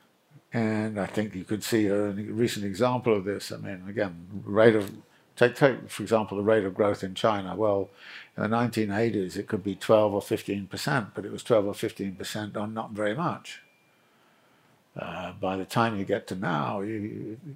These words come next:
twelve or fifteen percent rate of growth on everything that's going on right now is kind of, would be a huge, huge increase. So the rate of, you know,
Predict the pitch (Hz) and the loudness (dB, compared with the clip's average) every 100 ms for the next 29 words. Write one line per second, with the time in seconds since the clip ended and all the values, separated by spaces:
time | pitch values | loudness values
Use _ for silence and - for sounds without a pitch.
0 | - - 135 123 - 135 117 110 101 - | -8 4 6 6 2 -2 -2 -4 -6 -4
1 | 123 113 113 117 98 95 120 - 98 104 | -4 -2 0 0 -2 -2 -2 -2 -4 -2
2 | 107 104 101 - 101 101 104 107 101 95 | -2 -4 -6 -4 -4 -2 -6 -6 -4 -4
3 | 139 110 87 - - 98 104 92 _ _ | -4 -4 -8 -14 -14 -12 -12 -16 _ _
4 | _ - 117 113 98 92 85 _ 151 - | _ -18 -10 -8 -6 -8 -10 _ -20 -4
5 | - 196 147 107 - - 135 110 101 - | 2 4 4 0 -4 0 2 2 0 -8
6 | - _ _ _ 117 113 107 87 87 - | -18 _ _ _ -8 -6 -6 -6 -10 -18
7 | - _ - - - - - 101 95 92 | -20 _ -20 -20 -20 -20 -2 2 2 0
8 | 87 104 101 113 104 113 147 147 107 87 | -2 -4 2 2 2 -2 -6 -4 -2 -4